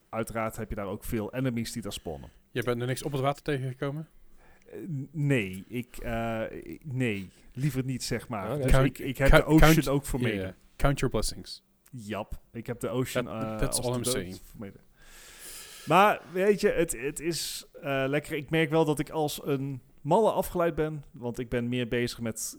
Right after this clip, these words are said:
Speaker 1: enorme grachten rondom mijn pandjes aanbrengen dan daadwerkelijk echt nuttige shit doen, voor zover daar sprake van is in de game.
Speaker 3: Grachten?
Speaker 1: Ja, je kan gewoon best diep een, een gang om je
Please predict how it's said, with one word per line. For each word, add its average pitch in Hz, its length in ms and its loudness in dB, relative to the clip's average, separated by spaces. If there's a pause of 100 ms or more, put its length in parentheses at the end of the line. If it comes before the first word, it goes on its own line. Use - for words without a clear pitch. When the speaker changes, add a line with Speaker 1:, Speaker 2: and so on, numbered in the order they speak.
Speaker 1:
enorme 123 360 -2
grachten - 500 -2
rondom 135 360 -2
mijn 127 220 -2
pandjes 127 380 -4
aanbrengen 113 540 -6
dan 110 360 -6
daadwerkelijk 110 720 -6 (460)
echt 110 280 -6
nuttige 120 360 -6
shit - 340 -6
doen, 107 180 -6
voor 117 140 -8
zover 101 280 -6
daar 92 160 -8
sprake 127 380 -4
van 107 120 -8
is 104 120 -8
in 101 140 -8
de 95 100 -12
game. 85 120 -12 (140)
Speaker 3:
Grachten? 180 500 -12 (1040)
Speaker 1:
Ja, 214 260 2
je 151 140 -2
kan 170 320 0
gewoon 156 520 4 (480)
best 135 340 0
diep 156 240 -2 (520)
een, 127 240 -2
een 127 260 -4
gang 147 380 2
om 139 200 -4
je 127 360 2